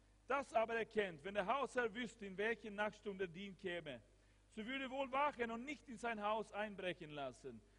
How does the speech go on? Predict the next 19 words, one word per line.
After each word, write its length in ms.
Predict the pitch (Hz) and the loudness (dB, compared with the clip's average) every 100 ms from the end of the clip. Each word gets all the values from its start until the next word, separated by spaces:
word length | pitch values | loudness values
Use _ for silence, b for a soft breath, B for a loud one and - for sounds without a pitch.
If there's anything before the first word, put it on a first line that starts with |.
| B | B
Darum 280 | - 202 226 | 0 0 0
seid 320 | - 202 214 208 - | 2 4 2 0 -2
auch 320 | 170 190 - | 2 0 -2
ihr 220 | 175 190 | -4 -4
bereit, 440 | 175 165 147 131 120 - B B | 0 2 4 2 -2 -14 B B
denn 120 | 151 175 | -6 -4
der 80 | |
Sohn 480 | 170 - 196 233 254 | -6 2 2 2 0
des 160 | 220 185 | -4 -6
Menschen 420 | 185 190 - 170 - | -6 -6 -8 -16 -8
kommt 360 | - 208 254 - - - b b b b b - - - - | 2 2 2 -10 -16 -20 b b b b b -20 -20 -20 -12
zu 160 | 170 | -2
einer 300 | 165 165 151 | 0 0 -2
Stunde, 720 | 143 - - 196 220 226 233 190 - - - | -10 -12 -10 -8 -4 -2 -2 -6 -16 -20 -10
da 120 | 147 | -4
ihr 240 | 143 143 143 | -2 -2 -6
es 140 | - | -8
nicht 360 | 151 190 - 143 | -12 -12 -14 -14
meint. 360 | 127 113 104 | -12 -12 -12